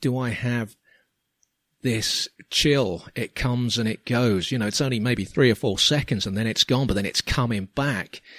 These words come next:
So I had things that I didn't understand. And also,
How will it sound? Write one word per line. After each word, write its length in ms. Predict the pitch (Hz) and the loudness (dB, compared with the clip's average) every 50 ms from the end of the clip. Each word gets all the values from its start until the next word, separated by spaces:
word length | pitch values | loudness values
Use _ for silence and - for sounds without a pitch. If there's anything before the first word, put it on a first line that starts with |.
| - - - - - - - - - _ _ - | -20 -20 -20 -20 -20 -20 -20 -20 -20 _ _ -6
So 400 | - - - - 160 151 151 151 | -2 -2 0 2 2 2 2 2
I 100 | 156 147 | 2 0
had 220 | 143 - 185 190 | 0 -2 -2 -4
things 340 | - - - 175 165 147 123 | -4 -2 0 2 2 2 0
that 120 | 147 139 143 | 0 0 0
I 140 | 147 151 | 0 0
didn't 280 | 135 - 151 135 135 139 | 0 0 -2 -2 -2 -4
understand. 720 | 135 127 123 120 - - - 180 170 165 151 120 107 - | -4 -4 -2 -2 -2 -2 0 0 0 2 0 0 -2 -2
And 160 | - 156 156 185 | -2 -2 0 0
also, 520 | 214 208 185 - - 185 160 151 147 | 2 2 2 2 4 4 4 4 4